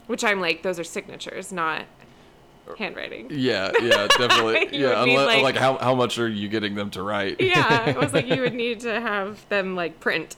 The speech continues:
Speaker 1: <laughs> Um, was there anything else with Abby and Jen? I don't
Speaker 2: Uh, no,
Speaker 1: remember.
Speaker 2: no, well, okay,
Speaker 1: Okay.
Speaker 2: s-, Jen is basically like, "Yeah, I fucked.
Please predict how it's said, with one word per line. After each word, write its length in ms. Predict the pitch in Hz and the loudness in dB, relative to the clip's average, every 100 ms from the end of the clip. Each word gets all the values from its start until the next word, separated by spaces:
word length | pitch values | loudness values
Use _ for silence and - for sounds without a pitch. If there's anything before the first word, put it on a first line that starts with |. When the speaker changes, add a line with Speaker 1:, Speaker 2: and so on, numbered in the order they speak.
| - | -6
Speaker 1:
<laughs> 120 | 277 277 - - - - - | -4 -4 -10 -18 -14 -8 0
Um, 760 | 208 208 196 180 175 170 202 - - - | 2 4 2 0 -2 -4 -8 -12 -12 -6
was 120 | 262 | 0
there 100 | 262 | 0
anything 300 | 254 302 277 | 0 -2 -2
else 220 | 254 240 | -2 -4
with 120 | 254 - | -6 -2
Abby 340 | - 165 190 | -2 -2 -2
and 160 | 185 185 | -4 -4
Jen? 680 | 156 156 156 180 247 285 - - - | -4 -2 -2 -4 -6 -10 -16 -16 -2
I 100 | 131 | 2
don't 80 | 135 | 4
Speaker 2:
Uh, 100 | 135 | 4
no, 60 | |
Speaker 1:
remember. 640 | 139 170 160 160 160 - 208 | 4 2 2 2 4 2 2
Speaker 2:
no, 60 | |
well, 140 | 160 165 156 | 2 4 4
okay, 140 | 143 | 2
Speaker 1:
Okay. 40 | 131 | 2
Speaker 2:
s-, 200 | 160 170 | 0 -4
Jen 300 | 113 127 180 | -2 0 0
is 140 | 175 107 | 0 -2
basically 500 | 113 120 135 127 123 | -2 -2 -2 0 2
like, 520 | 117 113 104 101 - - | 2 2 0 -4 -8 -4
"Yeah, 400 | 143 170 120 95 | 0 2 0 0
I 140 | 104 | -2
fucked. 440 | - 107 98 - | -2 -4 -8 -10